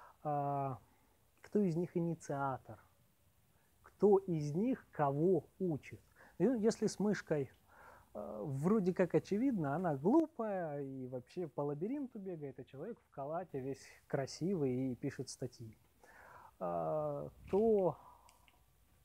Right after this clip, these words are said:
один немецкий, как он себя называет, коммуниколог, а, выдумал вот такую вот модель. У нас есть человек А и человек Б.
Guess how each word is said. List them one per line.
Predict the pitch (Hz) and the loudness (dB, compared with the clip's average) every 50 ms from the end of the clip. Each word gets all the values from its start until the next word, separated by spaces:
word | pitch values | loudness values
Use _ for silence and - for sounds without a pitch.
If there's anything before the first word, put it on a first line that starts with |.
| _ _ _ _ _ _ _ _ _ _ _ - - _ _ _ _ _ _ _ _ _ _ - _ _ - | _ _ _ _ _ _ _ _ _ _ _ -20 -20 _ _ _ _ _ _ _ _ _ _ -20 _ _ 0
один | 147 160 196 208 180 170 | 2 4 4 4 4 4
немецкий, | 175 190 190 190 185 165 - - - 156 143 131 - - - _ _ _ _ _ _ _ _ _ _ _ - _ _ _ _ _ _ _ | 4 2 4 4 4 2 2 -2 -4 -4 -4 -4 -6 -10 -18 _ _ _ _ _ _ _ _ _ _ _ -20 _ _ _ _ _ _ _
как | - 156 - - | -4 -2 0 0
он | 151 139 | -2 -2
себя | - 156 156 151 | -2 -4 -4 -4
называет, | 147 143 139 143 147 147 143 135 - | -4 -4 -4 -2 -2 -4 -4 -6 -8
коммуниколог, | - - 151 151 151 156 151 151 151 147 147 - - 196 262 240 196 147 123 - - - _ _ _ _ _ _ _ _ _ _ _ _ _ _ _ _ - - - - - - - - - - - _ - | -8 -6 -4 -4 -2 -2 -4 -4 -4 -6 -6 -2 0 2 2 2 0 -2 -4 -6 -12 -20 _ _ _ _ _ _ _ _ _ _ _ _ _ _ _ _ -20 -20 -20 -20 -20 -20 -20 -20 -20 -20 -6 _ 4
а, | 147 139 139 139 | 4 4 4 4
выдумал | 170 214 208 214 208 196 180 160 | 4 2 4 4 4 4 4 4
вот | 160 - | 2 2
такую | - 156 - 190 190 180 | 0 0 2 4 6 6
вот | 165 160 - - | 6 4 4 4
модель. | 156 151 143 127 113 110 - - - - - - - _ _ _ _ _ _ _ _ - - _ - | 4 4 4 2 -2 -4 -8 -14 -20 -20 -20 -20 -20 _ _ _ _ _ _ _ _ -20 -20 _ -2
У | 196 | 0
нас | 240 226 - 247 | 0 2 2 0
есть | 226 185 - - | 0 -2 -2 -2
человек | - - 156 170 185 202 220 214 - - - | 0 2 4 4 4 4 2 -2 -4 -4 0
А | 160 139 123 120 - - _ _ _ _ _ _ _ _ _ - - - - - - - - - _ _ | 2 2 2 2 -2 -8 _ _ _ _ _ _ _ _ _ -20 -20 -20 -20 -20 -20 -20 -20 -20 _ _
и | 175 160 | -10 -4
человек | - 160 160 190 226 254 233 | 0 2 4 4 4 4 2
Б. | 170 151 131 135 123 113 | 2 0 0 0 0 0